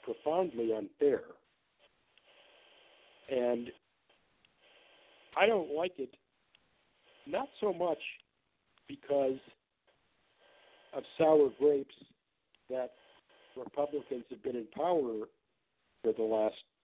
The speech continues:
twenty years in Michigan. There's a bit of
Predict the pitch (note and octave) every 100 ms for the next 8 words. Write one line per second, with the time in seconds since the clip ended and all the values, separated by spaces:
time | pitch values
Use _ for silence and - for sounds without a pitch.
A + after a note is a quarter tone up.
0 | - A#2+ G2+ F#2+ F2 G#2+ - - - G2+
1 | F#2+ - F#2 F#2 - _ _ _ _ _
2 | _ - - _ - - - - - -
3 | - - - E3 C#3+ C#3 C4